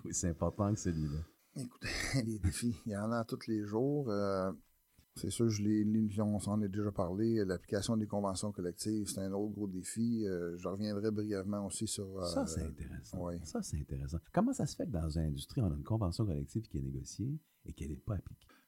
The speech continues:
Speaker 2: Faudrait poser la question aux entrepreneurs.
Speaker 1: C'est une importante question, là.
Speaker 2: <laughs> Oui, c'est une
Speaker 1: Comment c'est
Speaker 2: importante
Speaker 1: possible,
Speaker 2: question.
Speaker 1: un truc pareil ? Parce qu'ailleurs, on voit pas ça. Tu sais, dans, dans une usine, une convention collective, je vous garantis, la convention est appliquée, là.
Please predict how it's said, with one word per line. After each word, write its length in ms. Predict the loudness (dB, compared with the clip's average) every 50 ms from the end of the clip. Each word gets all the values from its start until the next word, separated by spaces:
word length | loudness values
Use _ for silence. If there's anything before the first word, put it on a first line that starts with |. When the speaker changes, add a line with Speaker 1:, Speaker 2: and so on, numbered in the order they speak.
| _ _
Speaker 2:
Faudrait 220 | -8 -4 -2 -2 0
poser 200 | 2 2 2 2
la 60 | 2
question 240 | 0 0 0 0 0
aux 80 | 0 0
entrepreneurs. 360 | -2 -2 -2 2 2 4 6
Speaker 1:
C'est 40 | 6 6
une 60 | 6
importante 360 | 6 6 6 6 6 6 6 6
question, 420 | 6 4 4 6 8 8 8 8 8
là. 140 | 8 8
Speaker 2:
<laughs> 160 | 8 6 6 4
Oui, 80 | 4 4
c'est 140 | 4 4
une 100 | 6 8 8
Speaker 1:
Comment 160 | 8 8 8
c'est 120 | 8 6
Speaker 2:
importante 160 | 6 6 6 4
Speaker 1:
possible, 200 | 6 6 6 6
Speaker 2:
question. 60 | 6
Speaker 1:
un 60 | 6
truc 160 | 6 4 4
pareil ? 180 | 4 4 2 2 0 -2
Parce 120 | -2 -2 0
qu'ailleurs, 680 | 0 -2 -4 -4 -2 0 2 4 6 6 6 6 6
on 100 | 4 2
voit 160 | 2 0 2
pas 120 | 4 2
ça. 140 | 2 4 2 2 2
Tu 100 | 4 4
sais, 20 |
dans, 200 | 4 4 2 4 4
dans 180 | 4 6 6
une 200 | 6 6 6 6
usine, 340 | 4 4 4 4 6 6 6
une 100 | 6 4
convention 360 | 2 -2 -2 -2 -4 -4 -4 -4
collective, 480 | -2 -4 -4 -6 -8 -8 -6 -6 -6 -6
je 60 | -6
vous 60 | -8
garantis, 420 | -8 -8 -8 -8 -8 -8 -6 -6
la 100 | -6 -6
convention 420 | -4 -4 -4 -4 -4 -6 -4 -4 -4
est 100 | -4 -4
appliquée, 480 | -6 -8 -8 -10 -8 -4 0 0 2 2
là. 180 | 0 0 -2